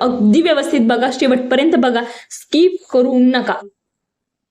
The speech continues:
तर ही दुरुस्ती कशी करायची तेही मोबाईलवरून. तर पहिली गोष्ट, Google-वरती जायचं आहे, तिथे महाडीबीटी महाराष्ट्र डॉट गव्हर्नमेंट डॉट इन ही वेबसाइट आहे, वेबसाइट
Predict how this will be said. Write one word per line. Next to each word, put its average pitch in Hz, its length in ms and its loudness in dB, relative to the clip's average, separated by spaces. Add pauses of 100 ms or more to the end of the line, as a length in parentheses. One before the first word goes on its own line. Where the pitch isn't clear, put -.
(720)
तर 330 80 0
ही 453 120 4
दुरुस्ती 381 440 0
कशी 370 240 -6
करायची 220 460 -4
तेही 330 300 0
मोबाईलवरून. 285 640 0 (200)
तर 226 120 0 (320)
पहिली 381 240 2
गोष्ट, 247 240 -2 (380)
Google-वरती 330 640 0
जायचं 247 340 0
आहे, 233 240 -2 (320)
तिथे 285 240 0 (160)
महाडीबीटी 302 800 0
महाराष्ट्र 277 540 0 (100)
डॉट 233 320 -2 (100)
गव्हर्नमेंट 269 640 0
डॉट 226 220 -2 (120)
इन 254 200 0 (380)
ही 285 140 2
वेबसाइट 254 580 -2
आहे, 277 220 -2
वेबसाइट 247 440 -2